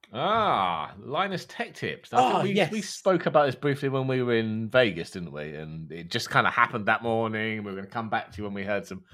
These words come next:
Speaker 1: some more information. Well, Linus himself has put out a video, hasn't he? And it kinda covered in the media about what actually happened. So, yeah, I think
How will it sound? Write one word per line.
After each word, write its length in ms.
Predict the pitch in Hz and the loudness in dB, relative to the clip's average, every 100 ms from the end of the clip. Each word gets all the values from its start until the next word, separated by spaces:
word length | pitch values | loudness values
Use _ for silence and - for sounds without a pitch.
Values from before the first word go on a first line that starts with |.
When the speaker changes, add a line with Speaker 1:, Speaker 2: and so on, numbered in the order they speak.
| - _ | -20 _
Speaker 1:
some 160 | - | -6
more 140 | 113 113 | -2 -2
information. 540 | 90 107 101 82 95 | -2 0 0 0 -4
Well, 360 | 120 139 135 117 | 0 2 0 -4
Linus 280 | 127 147 147 | 0 2 2
himself 440 | 139 131 120 107 101 | -6 -4 0 0 -2
has 100 | 98 | -10
put 180 | - | -6
out 220 | 95 95 - | -2 -2 -4
a 60 | 82 | -8
video, 420 | 101 110 107 104 | -6 -2 0 0
hasn't 280 | 101 98 76 | -2 -6 -10
he? 60 | |
And 140 | 85 85 | -10 -10
it 80 | 78 - | -16 -10
kinda 200 | 104 95 | -8 -8
covered 280 | - 110 | -8 -8
in 80 | 101 | -8
the 80 | 101 | -8
media 420 | 110 98 82 80 - _ _ _ | -8 -8 -10 -14 -16 _ _ _
about 280 | 92 90 80 | -4 -4 -2
what 180 | 92 62 | -6 -4
actually 340 | 82 - - | -6 -10 -14
happened. 400 | 90 98 - 65 - | -8 -8 -8 -16 -20
So, 440 | - 92 90 92 90 _ _ _ _ _ | -12 -6 -4 -4 -8 _ _ _ _ _
yeah, 460 | - 165 175 92 101 | 0 4 6 6 6
I 60 | 117 | 2
think 220 | 143 | -2